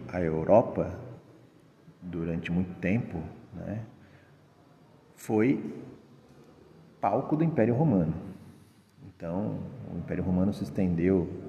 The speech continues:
dos territórios onde hoje é a Europa, da Península Itálica, até partes da Ásia, da África, formando um império imenso. O crescimento do Império Romano, suas divisões, corrupções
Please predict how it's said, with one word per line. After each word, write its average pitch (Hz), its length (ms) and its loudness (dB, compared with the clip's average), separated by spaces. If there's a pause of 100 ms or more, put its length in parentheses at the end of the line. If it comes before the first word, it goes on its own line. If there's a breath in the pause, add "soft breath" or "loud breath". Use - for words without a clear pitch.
(160)
dos - 140 -10
territórios 87 540 -2
onde 85 200 0
hoje 85 220 2
é 82 40 0
a 82 80 0
Europa, 85 600 0 (100)
da - 120 -4
Península 87 420 -2
Itálica, 92 520 -4
até 98 340 -2
partes 95 340 0
da 90 300 -2
Ásia, 90 240 0
da 85 260 2
África, 113 340 -6
formando 95 360 -4
um 107 80 -2
império 90 280 -4
imenso. 90 560 -4 (960 loud breath)
O - 60 -14
crescimento 180 520 2
do 110 40 4
Império 98 320 4
Romano, 90 560 4
suas 87 180 -2
divisões, 87 760 0
corrupções 87 1000 -4